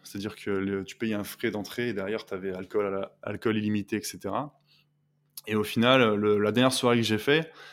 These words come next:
bah, le lendemain, euh, heureusement, ils ont, ils m'ont laissé terminer la soirée, mais le lendemain, contrôle, euh, contrôle de la police, demande des assurances, demande de la licence quatre. Donc, la licence quatre en France, c'est une autorisation pour pouvoir vendre de l'alcool. Euh, enfin,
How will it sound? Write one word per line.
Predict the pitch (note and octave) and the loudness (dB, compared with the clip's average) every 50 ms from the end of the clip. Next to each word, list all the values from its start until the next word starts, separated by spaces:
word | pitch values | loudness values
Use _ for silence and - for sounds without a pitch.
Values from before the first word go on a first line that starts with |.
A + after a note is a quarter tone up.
| - - _ _ _ _ _ | -20 -20 _ _ _ _ _
bah, | - G2+ | -4 0
le | G2+ G#2+ G#2+ | 2 4 4
lendemain, | A2 A2+ A2+ A2+ A#2 B2 C3 C#3 D3 D3 - _ _ _ _ - | 4 4 4 4 4 4 2 2 0 -2 -4 _ _ _ _ -12
euh, | G#2+ G#2+ G#2 G#2 G2+ G2 | -10 -8 -8 -6 -6 -6
heureusement, | G2 G2+ G#2+ G2+ G#2+ B2 A#2+ | -4 -4 -4 -2 0 0 0
ils | A2 G2 | 0 0
ont, | G2+ G2 G2 G2 | -2 -4 -4 -4
ils | G2 F#2+ G#2+ | -6 -6 -4
m'ont | G#2 | -4
laissé | G#2 G#2 - - - | -4 -4 -4 -6 -4
terminer | - G#2+ G#2 A#2 C3+ D3 | -4 -2 0 2 2 2
la | B2+ A2+ | 2 0
soirée, | - - A2+ A2+ A#2+ C3+ D3 - - - - _ - | 0 -2 0 0 0 0 -2 -4 -8 -18 -20 _ 0
mais | A2 | 2
le | A2 | 2
lendemain, | A2 A2 A2+ A#2+ C3 C3+ C3 | 2 2 2 2 2 0 0
contrôle, | C3 - C3 B2+ - - - C3 B2+ A#2+ | -2 -4 -6 -8 -6 -2 0 0 2 2
euh, | A2 G#2 G2+ | 2 0 -2
contrôle | G2+ - B2+ A#2 - - C3 B2+ | -4 -6 -8 -4 -2 -2 0 2
de | A#2+ | 2
la | A#2+ A2+ | 2 2
police, | A2 - A2 A#2 C3 D3+ E3 - - - - - - - - _ - | 2 0 -2 -2 -2 -2 -2 -4 -6 -8 -10 -16 -20 -20 -20 _ -10
demande | G#2+ G2+ B2+ B2 B2+ B2 | 0 4 4 6 6 6
des | A2+ A#2 A2 A2 | 6 6 6 4
assurances, | G#2+ G#2+ - - A2 A2 B2+ C#3 C#3+ D3 C#3+ - - | 4 2 0 0 2 4 4 4 4 2 0 0 0
demande | B2 A#2 A#2+ A#2 A2 | 2 2 4 4 4
de | A2 | 4
la | A2 | 4
licence | A2 G#2+ G#2+ - A#2 G#2 - - | 4 2 0 -4 -6 -8 -4 -2
quatre. | - B2+ B2 - - - | 0 0 0 -2 -4 -8
Donc, | G#2+ F#2+ | -8 -6
la | G#2+ G#2+ | -4 -4
licence | G2+ - - G#2+ - | -4 -4 -6 -8 -6
quatre | - A#2+ A#2 - - | -4 -4 -4 -2 -4
en | G#2+ | -8
France, | - - B2 A#2+ - - | -8 -8 -8 -8 -6 -6
c'est | G#2+ G#2 | -4 -4
une | G2+ G2+ G#2 | -4 -4 -4
autorisation | G2+ - G#2+ G#2+ G#2 G2+ G2+ - - A#2 A2+ | -2 -2 -2 -2 -2 -4 -6 -8 -12 -14 -16
pour | - - - | -16 -20 -20
pouvoir | _ - - G2+ F#2+ | _ -6 -4 -4 -4
vendre | G2 G#2+ A2+ G#2 | -2 -2 -2 0
de | G2+ | 0
l'alcool. | G2 G2+ F#2+ - C3 C3+ C#3 C3 A#2 - - - - - - - _ _ _ _ | -2 -2 -2 0 0 0 0 -2 -4 -8 -14 -16 -16 -16 -16 -18 _ _ _ _
Euh, | - G#2 G2 F#2 F2+ F2 D#2+ - _ _ | -14 -14 -12 -12 -12 -14 -14 -18 _ _
enfin, | - G#2+ G#2 G2 G2+ | -8 -6 -6 -6 -6